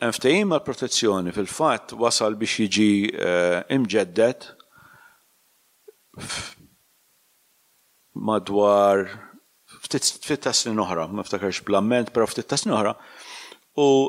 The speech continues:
hemm il-biża' fil-fatt, waħda mill-affarijiet hemm il-biża' illi jista' jkun ta' skuża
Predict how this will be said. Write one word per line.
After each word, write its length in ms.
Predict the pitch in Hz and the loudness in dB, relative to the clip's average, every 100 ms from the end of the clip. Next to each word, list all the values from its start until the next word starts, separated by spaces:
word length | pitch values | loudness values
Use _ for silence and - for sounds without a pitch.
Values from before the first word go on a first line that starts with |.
| - | -2
hemm 240 | 175 160 131 | -4 -2 -2
il-biża' 440 | 113 131 135 160 | 0 0 2 2
fil-fatt, 400 | 127 101 147 - 113 | 0 -2 0 0 -2
waħda 180 | 110 | 0
mill-affarijiet 400 | 107 104 165 123 | 0 0 0 0
hemm 140 | 110 151 | 0 0
il-biża' 340 | 127 113 139 160 - 131 | 0 2 0 0 -4 -4
illi 260 | 135 135 131 131 143 | -2 0 0 0 0
jista' 340 | 143 - 120 113 110 - - 427 - 117 | 0 0 0 -2 -6 -16 -16 -14 -8 -6
jkun 460 | - 160 117 98 87 - - - - - - _ - | 0 2 2 0 -6 -16 -20 -20 -20 -20 -20 _ -2
ta' 200 | 110 104 | 2 2
skuża 500 | - - 160 139 156 | 2 2 2 2 0